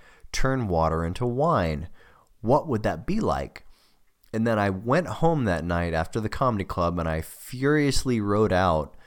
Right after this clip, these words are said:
the first chapter of a book, and I had no idea where it was gonna go after that. And that,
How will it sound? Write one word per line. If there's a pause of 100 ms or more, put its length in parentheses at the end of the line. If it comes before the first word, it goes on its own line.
(240)
the
first
chapter
of
a
book,
and
I
had
no
idea
where
it
was
gonna
go
after
that. (720)
And
that,